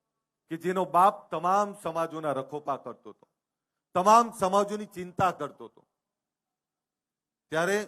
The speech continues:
એ જ ક્ષત્રિય ઠાકોરની વાત કરું છું, જે તમામ સમાજોની ચિંતા કરે. પણ આજે જ્યારે મારે મારા સમાજની ચિંતા કરવાની થઈ છે,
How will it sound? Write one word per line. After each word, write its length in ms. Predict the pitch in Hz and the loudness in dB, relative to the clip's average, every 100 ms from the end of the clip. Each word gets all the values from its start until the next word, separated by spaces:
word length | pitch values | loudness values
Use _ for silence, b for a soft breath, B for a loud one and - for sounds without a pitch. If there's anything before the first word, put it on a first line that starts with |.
| - _ _ _ _ _ _ - | -10 _ _ _ _ _ _ -12
એ 180 | 123 196 | 0 0
જ 120 | 226 220 | 0 -4
ક્ષત્રિય 440 | 175 165 165 170 | -6 -8 -6 -6
ઠાકોરની 520 | 147 139 151 151 151 | -4 -6 -6 -8 -2
વાત 160 | 135 143 | -2 -2
કરું 220 | 156 151 143 | -8 -10 -10
છું, 200 | 135 104 _ _ _ 151 | -16 -20 _ _ _ -12
જે 80 | 165 | -10
તમામ 460 | 143 139 170 170 - | -8 -2 -2 -2 -10
સમાજોની 580 | 131 143 156 147 139 - | -10 -8 -8 -12 -18 -20
ચિંતા 300 | 117 113 110 | -20 -18 -18
કરે. 220 | 104 - _ _ _ _ _ | -20 -20 _ _ _ _ _
પણ 80 | 143 | -2
આજે 220 | 151 156 | -2 -2
જ્યારે 260 | 170 180 170 | 0 0 -2
મારે 320 | 131 139 185 185 | -4 -2 0 -2
મારા 340 | 135 139 190 | -4 0 2
સમાજની 460 | 196 180 175 170 170 | 0 -2 -4 -6 -12
ચિંતા 280 | 156 147 165 | -14 -10 -8
કરવાની 460 | 160 156 156 156 151 | -8 -10 -10 -12 -12
થઈ 140 | 160 | -12
છે, 160 | 160 | -12